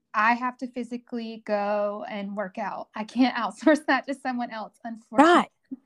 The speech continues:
Speaker 1: Um, I have to be the one to show up to be a mother to my son. You know, um,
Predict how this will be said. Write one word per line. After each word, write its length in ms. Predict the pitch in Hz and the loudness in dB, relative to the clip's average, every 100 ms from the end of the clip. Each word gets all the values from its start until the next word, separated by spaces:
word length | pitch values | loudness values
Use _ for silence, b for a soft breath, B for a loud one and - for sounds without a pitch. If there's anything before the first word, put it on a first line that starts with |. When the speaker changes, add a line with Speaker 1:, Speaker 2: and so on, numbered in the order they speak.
| B B B B - | B B B B 2
Speaker 1:
Um, 280 | 247 233 233 | 4 4 -2
I 200 | 220 240 | -8 -6
have 220 | 262 247 240 | -4 -6 -8
to 80 | 220 | -10
be 140 | 233 | -10
the 140 | 220 | -8
one 240 | 214 214 214 | -8 -8 -10
to 80 | 214 | -14
show 180 | - 208 | -6 -4
up 220 | 202 208 | -4 -8
to 120 | - | -16
be 320 | 220 214 208 - | -14 -12 -12 -6
a 40 | |
mother 280 | 220 208 208 | -2 -2 -4
to 140 | 214 220 | -8 -8
my 140 | 202 | -8
son. 600 | 190 220 202 - 226 240 - | -8 -6 -6 -6 -10 -12 -4
You 140 | 240 | 2
know, 340 | 220 208 202 214 | 4 2 0 -2
um, 380 | 233 202 196 190 | -4 -4 -6 -10